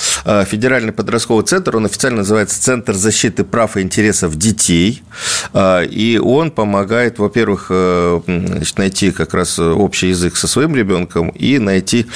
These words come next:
э, по-, феде-, подростковый центр, который открыт, э, в вашем городе, ну, их достаточно много уже открыто, и подойти, проконсультироваться, по-, получить помощь, поддержку в конфликтной ситуации.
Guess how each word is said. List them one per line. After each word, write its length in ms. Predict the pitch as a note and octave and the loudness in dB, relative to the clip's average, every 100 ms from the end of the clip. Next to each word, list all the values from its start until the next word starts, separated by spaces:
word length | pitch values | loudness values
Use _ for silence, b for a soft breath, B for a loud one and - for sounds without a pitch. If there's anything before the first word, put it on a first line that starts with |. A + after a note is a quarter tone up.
| B B B | B B B
э, 320 | G2 G2 F2+ - - - | 0 2 0 -4 -14 -6
по-, 100 | G2+ | -2
феде-, 320 | A2 F#2 - | 0 0 0
подростковый 720 | C3 A#2 B2 - - B2+ G2+ | 0 0 0 -2 0 2 2
центр, 380 | - C#3+ B2+ F#2+ | 2 0 0 -4
который 720 | F#2 G#2 G2 F2+ E2+ - - F#2 | -2 2 4 4 2 -2 -2 -2
открыт, 460 | F2 - G#2+ - F2+ | -2 0 0 0 2
э, 340 | E2+ E2+ E2 | 4 4 4
в 80 | E2 | 2
вашем 340 | G#2 D#3 C3+ G#2+ | 2 0 -2 0
городе, 240 | F#2 F2 | 0 2
ну, 120 | F#2+ | 0
их 80 | E2 B B B - | 0 B B B -2
достаточно 440 | F#2 G#2 - F#2+ | 0 0 0 0
много 260 | G2 D3+ B2+ | 2 2 2
уже 200 | F#2+ F#2 | 2 0
открыто, 520 | - A#2 D3+ C3+ G#2 - | 0 0 0 2 0 0
и 680 | F#2 G#2+ A2+ G2+ F#2 F2 F2 - | 0 2 4 4 2 2 -2 -2
подойти, 360 | F2 F2 - - F2+ - F2 E2+ | 0 0 0 -2 -2 0 0 0
проконсультироваться, 720 | E2+ G#2 G#2+ F2+ E2+ E2+ D#2+ | 0 2 2 2 0 0 -2
по-, 340 | - - - - | -2 -8 -8 -2
получить 400 | D#2+ E2 F2 E2 | -2 0 0 -2
помощь, 340 | - G#2 F2+ | 0 2 0
поддержку 960 | - - F2 F#2+ F#2 - E2+ E2 D#2 - B B B | -2 -6 -2 0 0 0 0 2 0 -4 B B B
в 300 | E2 E2 G2+ | 0 2 2
конфликтной 540 | F#2 E2+ E2+ F#2 - E2+ | 2 -2 0 -4 -2 -4
ситуации. 720 | - - E2 D#2 - D#2+ D#2+ | -4 0 0 0 -2 -2 -2